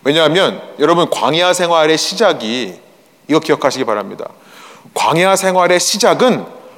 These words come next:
없던 길을 만드시는 걸로 시작하신다는 것이에요. 이전에 없던 길을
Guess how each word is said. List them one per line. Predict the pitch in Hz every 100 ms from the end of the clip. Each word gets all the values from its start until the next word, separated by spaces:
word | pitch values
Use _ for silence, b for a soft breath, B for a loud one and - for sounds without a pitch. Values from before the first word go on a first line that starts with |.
| B
없던 | - 135 - - 190 190
길을 | 147 151 151 175 220 214
만드시는 | - 107 127 156 160 160
걸로 | 147 135 135
시작하신다는 | 147 131 127 123 110 107 101 107
것이에요. | 98 98 90 - - _ _ _ _ _ _ _ _ _ _
이전에 | 160 156 180
없던 | 175 143 - 214 196
길을 | 165 160 214 262 - -